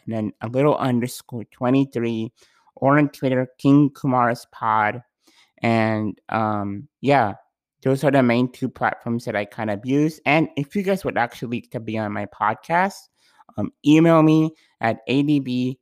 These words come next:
Kumar zero five at gmail dot com, and we can get something sorted out.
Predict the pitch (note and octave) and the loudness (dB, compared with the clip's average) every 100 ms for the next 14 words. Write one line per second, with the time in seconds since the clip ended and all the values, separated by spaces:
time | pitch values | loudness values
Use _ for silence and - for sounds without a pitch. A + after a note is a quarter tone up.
0 | _ - A#2+ A2+ A2 B2+ _ - B2+ C3 | _ -6 -4 -2 -4 -8 _ -6 0 0
1 | C3+ - A2+ A2+ A#2 - A2 - B2+ B2+ | 0 -4 -4 -4 -8 -8 -8 -8 -2 0
2 | B2 A2+ A2 - _ _ A2 G#2 - - | 2 0 -2 -6 _ _ 0 0 -2 -2
3 | G2+ G2+ G2+ _ _ _ A2+ B2+ C3+ C#3 | -2 -2 -6 _ _ _ -2 0 0 0
4 | C#3+ - C3+ A#2+ - A#2 A2 G#2 G#2+ | 0 -2 -2 -2 -2 -2 0 2 0